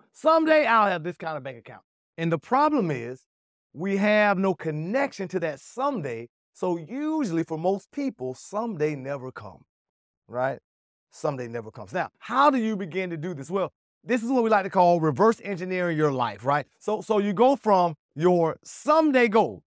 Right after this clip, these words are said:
someday, someday I'm gonna do this. And you begin to back it down and say, "Okay, well, wait, wait, wait, wait a minute.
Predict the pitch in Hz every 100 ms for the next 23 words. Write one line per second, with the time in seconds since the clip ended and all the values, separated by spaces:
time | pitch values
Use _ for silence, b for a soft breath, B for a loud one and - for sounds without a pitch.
0 | _ _ - 247 247 131 _ _ - -
1 | 330 330 262 254 247 190 214 202 196 190
2 | 143 170 180 - - 110 165 - - -
3 | _ _ _ _ _ _ - 170 214 294
4 | 254 226 220 175 117 185 190 185 165 156
5 | 156 214 214 190 180 208 202 202 196 196
6 | 165 117